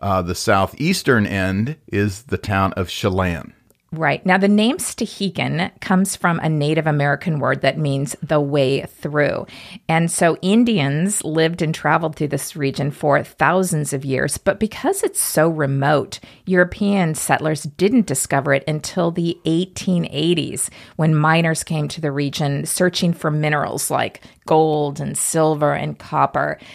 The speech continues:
Speaker 2: And then early homesteaders began farming in the valley around nineteen ten. And as mining declined, then subsistence farming, logging, and tourism sustained the people who lived there in the Stehekin Valley.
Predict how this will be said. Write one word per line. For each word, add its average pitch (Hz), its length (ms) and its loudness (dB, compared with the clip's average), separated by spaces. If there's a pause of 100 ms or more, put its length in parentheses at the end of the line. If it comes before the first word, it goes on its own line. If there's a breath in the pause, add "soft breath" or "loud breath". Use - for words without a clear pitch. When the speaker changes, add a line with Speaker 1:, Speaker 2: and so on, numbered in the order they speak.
(240 loud breath)
Speaker 2:
And 180 240 2
then 175 320 2
early 190 300 4
homesteaders 170 960 0
began 147 380 -2
farming 147 480 0
in 143 100 0
the 143 80 0
valley 139 420 2
around 151 380 0
nineteen 143 500 -4
ten. - 580 -2 (380 soft breath)
And 151 180 0
as 151 160 0
mining 151 460 0
declined, 190 720 2
then 151 440 0
subsistence - 840 -2
farming, 156 540 0 (260 loud breath)
logging, 165 640 2
and 160 220 -4
tourism 147 800 -2 (260 loud breath)
sustained 143 720 0
the - 140 -4
people 156 340 -4
who 156 140 -4
lived 156 440 0
there 139 200 2
in 143 220 -2
the 143 60 -2
Stehekin 143 640 -6
Valley. 135 440 0